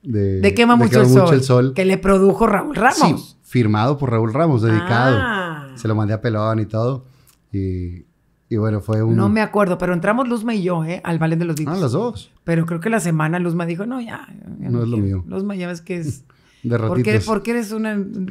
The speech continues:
Speaker 2: por qué eres una niña normal,
Speaker 1: <laughs> ¿Por
Speaker 2: verdad?
Speaker 1: qué eres una niña normal?
Speaker 2: Porque ella sí es normal.
Speaker 1: Ella sí es normal,
Speaker 2: Nosotros
Speaker 1: sí.
Speaker 2: no, pero ella sí. Bueno,
Speaker 1: <laughs>
Speaker 2: entramos las dos y Luzma se salió. No sé si a la semana, dos semanas, algo así. A lo
Speaker 1: ¿Estaba
Speaker 2: mejor ella
Speaker 1: quién,
Speaker 2: se acuerda.
Speaker 1: Chelita?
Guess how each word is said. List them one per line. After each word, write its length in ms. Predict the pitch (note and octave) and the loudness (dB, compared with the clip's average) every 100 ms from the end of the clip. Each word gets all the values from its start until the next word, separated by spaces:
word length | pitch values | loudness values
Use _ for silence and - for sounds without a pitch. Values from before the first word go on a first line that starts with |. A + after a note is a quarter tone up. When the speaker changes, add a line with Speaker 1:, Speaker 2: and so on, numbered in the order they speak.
| - | -6
Speaker 2:
por 120 | G3 | -2
qué 100 | - | 2
eres 160 | A3+ G#3 | 2 4
una 140 | G#3+ | 4
niña 260 | - G#3+ G#3+ | 4 0 2
normal, 480 | G3 E3+ F#3 F3+ F#3 | 2 2 2 2 2
Speaker 1:
<laughs> 20 | |
¿Por 100 | D3+ | 2
Speaker 2:
verdad? 140 | G3 | 2
Speaker 1:
qué 100 | F#3+ | 2
eres 200 | F#3 F#3 | 2 2
una 160 | F#3+ F#3+ | 2 2
niña 220 | F3+ F3 | 2 2
normal? 300 | D#3 B2 A2+ E3+ | 2 0 0 2
Speaker 2:
Porque 280 | G3+ F#3 A3 | 2 0 -2
ella 140 | A#3 | -2
sí 100 | A#3+ | -2
es 60 | B3+ | 0
normal. 540 | B3 G3 G#3 A3+ F#3+ E3+ | 2 4 4 4 0 4
Speaker 1:
Ella 180 | B2+ | 4
sí 100 | B2+ C3+ | 4 4
es 40 | |
normal, 240 | A2+ F#3+ G#3 | 6 6 6
Speaker 2:
Nosotros 260 | B3+ C4 | 6 4
Speaker 1:
sí. 40 | A3+ | 6
Speaker 2:
no, 200 | A#3 A3 | 4 4
pero 160 | G3+ | 4
ella 180 | G3+ G#3 | 4 4
sí. 200 | F#3+ E3+ E3 | 2 0 4
Bueno, 340 | F#3 D#3+ B2 - - | 4 4 -2 -8 -20
Speaker 1:
<laughs> 160 | - - | -6 -2
Speaker 2:
entramos 360 | F3 G#3+ C#4 | 2 4 4
las 160 | D4 F3+ | 4 4
dos 440 | G3 A3+ E3 - - | 6 4 2 -4 -2
y 100 | F3+ | 0
Luzma 240 | F#3 G#3+ | 0 -2
se 100 | A#3 | -4
salió. 480 | F3 D3 C#3 C#3 B2 - | -4 -2 -4 -6 -8 -4
No 120 | D#3+ | -2
sé 120 | F3+ | -2
si 80 | G3+ | -2
a 40 | |
la 80 | F#3+ | -4
semana, 340 | C#3 C3 D#3+ E3 | -4 -4 -2 -2
dos 100 | E3 | -2
semanas, 380 | E3+ C3 D#3 E3+ | -4 -4 -4 -2
algo 180 | F3 | -2
así. 200 | F3 D#3 | -2 -2
A 40 | C#3+ | -2
lo 80 | D3+ | 2
Speaker 1:
¿Estaba 180 | D#3 E3 | 4 6
Speaker 2:
mejor 40 | |
ella 100 | F#3+ | 6
Speaker 1:
quién, 100 | C3 | 4
Speaker 2:
se 60 | - D3+ - | 4 2 2
acuerda. 20 | B3 | 0
Speaker 1:
Chelita? 100 | B3 | -2